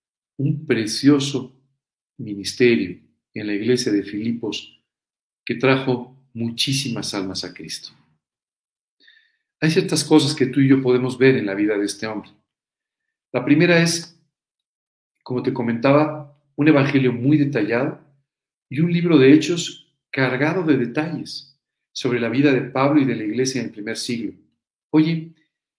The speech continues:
¿es posible que Dios utilice nuestras características, nuestra forma de ser, en favor del evangelio? Yo te diría sí. De hecho, Dios quiere utilizar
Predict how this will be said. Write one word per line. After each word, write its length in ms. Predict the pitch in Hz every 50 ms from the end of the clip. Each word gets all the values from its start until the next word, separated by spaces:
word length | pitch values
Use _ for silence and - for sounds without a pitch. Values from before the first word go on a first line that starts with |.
| _ _ _ _ _ _ _ _ _ _ - -
¿es 80 | -
posible 540 | - - - - - - 160 151 151 143 135
que 100 | 139 131
Dios 440 | 127 127 127 131 131 - - - _
utilice 720 | 147 135 135 - 139 139 170 180 165 - - 113 - - -
nuestras 300 | 123 120 113 - 123 -
características, 960 | - 120 117 117 113 - - 123 113 131 143 151 139 - - 101 - 117 107
nuestra 240 | 117 117 - 110 104
forma 360 | - - 139 135 135 135 127
de 120 | 110 101 101
ser, 340 | - 131 123 113 - - _ _ _ _ _ _ _ _ _ _ _ _ _ _
en 120 | - 123 110
favor 300 | 113 117 117 123 135 127
del 140 | 127 117 110
evangelio? 600 | 101 101 95 - - 117 113 120 139 156 - - - - _ _ _ _ _ _ - - - - - - - - _ _
Yo 140 | - 151 156
te 80 | 156 160
diría 240 | 147 143 143 131 -
sí. 480 | - - 151 135 - - - - _ _ _ -
De 120 | 131 143
hecho, 440 | 143 - 175 165 156 143 143 - _ _ _ _ _
Dios 400 | _ 104 113 131 165 180 180 -
quiere 300 | - - 151 175 180 151
utilizar 760 | 135 - - 110 101 101 101 - - 117 107 - - _